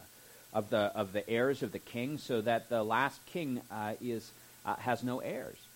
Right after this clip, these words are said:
Israel's hopes are all gone because their temple is gone, the last of David's kings is gone, and yet Jeremiah writes here, "Look, God's promise will come true.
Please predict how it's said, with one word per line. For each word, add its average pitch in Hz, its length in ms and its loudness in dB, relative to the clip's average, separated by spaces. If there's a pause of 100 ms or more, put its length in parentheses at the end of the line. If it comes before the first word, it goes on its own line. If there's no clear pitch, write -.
(380)
Israel's 185 520 4
hopes 202 340 -2
are 147 80 4
all 143 120 6
gone 156 300 0
because 113 340 -2
their 104 240 4 (300)
temple 131 320 -4
is 151 120 -2
gone, 165 520 0
the 113 80 2
last 110 280 4
of 113 100 0
David's 95 340 0 (100)
kings 139 320 -2
is 151 140 -6
gone, 160 400 -8 (340)
and 139 120 0
yet 151 180 4
Jeremiah 151 540 6
writes 139 400 2
here, 185 220 -2
"Look, 170 280 0 (340)
God's 135 300 8
promise 170 520 2
will 151 120 -2
come 165 340 -4
true. 196 420 -2